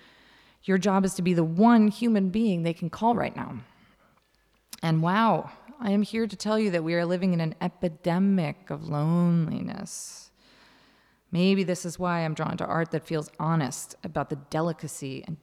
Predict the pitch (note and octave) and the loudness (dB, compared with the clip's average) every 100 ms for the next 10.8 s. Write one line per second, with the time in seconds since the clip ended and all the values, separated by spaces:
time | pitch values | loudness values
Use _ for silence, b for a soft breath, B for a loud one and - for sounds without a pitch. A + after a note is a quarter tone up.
0 | - E3 D#3+ - C3+ D3 C#3 C#3+ - C#3+ | -8 -8 -6 -10 -10 -8 -8 -8 -8 -8
1 | C3+ - - - F3 F3 - _ _ _ | -6 -8 -8 -4 -4 -6 -10 _ _ _
2 | b b b b b b b b b b | b b b b b b b b b b
3 | b b b b b b _ A#3 C4+ F4+ | b b b b b b _ 0 2 2
4 | F4 A3+ F#3 F3+ F3 D#3+ F3 D#3 D#3 D3 | 2 2 4 2 0 0 0 0 0 -2
5 | D3 - D3+ E3 D#3+ D3 D3+ D3 - E3+ | -2 -6 -6 -4 -4 -2 -4 -4 -6 -4
6 | D#3 D3 C#3+ C#3 C3 - - E2+ F2 C3 | -2 -2 -4 -6 -6 -6 -8 -6 -8 -8
7 | D3 - - D#3 E3 D#3+ C#3+ C3+ E3+ E3 | -8 -4 -2 0 0 0 -2 -4 -6 -4
8 | D#3 D#3 - C#3 C3 - B2+ B2 - - | -2 -2 -4 -6 -6 -8 -10 -10 -12 -12
9 | - D#3 B B B B E3 E3+ D#3 D3 | -10 -12 B B B B -2 2 2 2
10 | F3 D3+ - C3 C#3 - - E3+ | 0 0 -4 -6 -6 -8 -8 -10